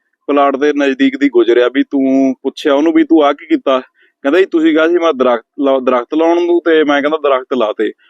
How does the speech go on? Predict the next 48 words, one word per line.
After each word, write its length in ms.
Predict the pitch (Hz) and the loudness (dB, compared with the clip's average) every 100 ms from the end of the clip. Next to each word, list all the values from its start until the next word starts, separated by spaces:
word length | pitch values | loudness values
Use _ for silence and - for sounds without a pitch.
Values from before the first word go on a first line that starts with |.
| _ | _
ਉਹ 80 | 165 | -6
ਕਹਿੰਦਾ 180 | 196 208 | -2 -2
"ਮੈਂ 120 | 208 | -2
ਤੈਨੂੰ 200 | 196 208 | -2 0
ਦਰਖਤ 340 | 165 151 143 147 | 0 0 -2 -2
ਲਾਉਣ 300 | 147 139 139 | 0 2 2
ਨੂੰ 100 | 123 | 0
ਕਿਹਾ 240 | 117 113 | -2 -4
ਸੀ, 120 | 117 190 | -2 0
ਬਾਲਣ 360 | 143 131 131 139 135 131 | 0 0 2 2 0 0
ਬੀਜਣ 320 | 131 127 131 | -2 -2 0
ਨੂੰ 140 | 127 120 | 0 -2
ਨਹੀਂ 120 | 107 | -6
ਸੀ 120 | 104 | -6
ਕਿਹਾ।" 340 | 117 117 143 165 _ _ _ - | -4 -2 0 -4 _ _ _ -4
ਵੀ 100 | 151 | -2
"ਆਹ 60 | |
ਤੇਰੀਆਂ 280 | 170 175 180 160 | 0 0 0 -2
ਤੀਹ 180 | 180 190 | -4 -2
ਤਾਂ 140 | 208 | -2
ਡੇਕਾਂ 380 | 160 143 - 151 | 0 -2 0 -2
ਨੇਗੀਆਂ, 340 | 151 143 147 147 _ - | 0 0 0 -4 _ -4
ਤਿੰਨ 180 | 165 | -2
ਤੇਰੀਆਂ 280 | 165 170 165 | 0 0 0
ਟਾਹਲੀਆਂ 440 | 143 120 127 156 151 | 0 -2 0 0 0
ਨੇ, 160 | 131 123 _ _ 127 | -4 -8 _ _ -4
ਵੀ 100 | 147 | 0
ਤੂੰ 160 | 180 | 2
ਆਹ 80 | 180 | 2
ਕੀ 160 | 185 175 | -2 -6
ਕੀਤਾ?" 280 | 165 156 147 | -4 -2 -2
ਕਹਿੰਦਾ 240 | 165 185 | 0 0
"ਜੀ 80 | 208 | 0
ਮੈਂ 300 | 175 160 160 | 0 0 0
ਕਿਹਾ 220 | 151 147 147 | -2 -2 -2
ਵੀ 100 | 143 | 0
ਜਿਹੜੇ 240 | 143 160 | 0 0
ਦਰਖਤ 320 | 151 143 143 | 0 -2 -2
ਆਉਂਦੇ 160 | 139 143 | -4 -2
ਨੇ 100 | 143 | 0
ਲਾ 180 | 127 117 | 2 2
ਦਿੰਦੇ 140 | 120 | 0
ਆ, 40 | 127 | -2
ਦਰਖਤ 240 | 123 127 | -2 -2
ਤਾਂ 100 | 147 131 | -4 -2
ਦਰਖਤ 300 | 120 120 123 | -2 -2 -6
ਹੀ 80 | |
ਹੁੰਦਾ।" 240 | 120 117 | -4 -4